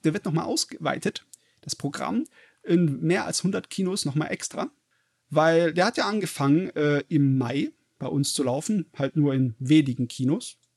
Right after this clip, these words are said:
Aber jetzt kriegt man's an, äh, verschiedenen Ecken. Da muss man nachschauen, erstmal auf der Webseite von Akiba Pass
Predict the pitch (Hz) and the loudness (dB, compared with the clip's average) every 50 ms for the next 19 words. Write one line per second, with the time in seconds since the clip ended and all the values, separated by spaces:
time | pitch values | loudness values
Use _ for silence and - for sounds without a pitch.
0 | _ _ _ _ _ _ _ _ _ _ _ _ - - 147 143 147 156 147 160 | _ _ _ _ _ _ _ _ _ _ _ _ -4 -2 0 0 0 0 0 0
1 | 156 170 160 147 151 - - - - 196 - - 180 170 165 - 156 156 143 139 | 0 2 2 0 0 0 -4 -4 -6 -6 -4 -2 -2 -2 -2 -2 -2 -2 -4 -4
2 | - 123 139 143 143 139 135 131 - - 131 - 247 226 165 139 135 127 127 - | -4 -4 -2 0 0 0 0 -2 -4 -4 -4 -2 -2 -2 -2 0 0 0 0 -2
3 | 156 - - 226 262 339 302 180 143 160 165 - - 156 143 139 165 180 180 165 | -4 -4 -2 0 0 0 0 0 0 0 0 0 0 2 2 2 2 2 0 -2
4 | - - - - 120 131 165 196 214 - - 143 147 143 139 - - 147 151 143 | -2 -2 -4 -2 -2 -4 -4 -4 -4 -6 -6 -4 -2 -2 -2 -2 -4 -4 -4 -4
5 | 139 123 135 135 131 - - 147 139 135 131 139 165 - - - - 135 135 131 | -4 -4 -4 -4 -4 -6 -8 -8 -6 -6 -4 -4 -4 -4 -4 -4 -4 -2 -4 -6
6 | - - 127 - - 139 139 - - - - - 123 - - - - - - - | -6 -8 -10 -8 -8 -10 -10 -10 -12 -14 -12 -12 -10 -10 -12 -12 -10 -8 -8 -6
7 | - - - - - | -6 -6 -8 -10 -12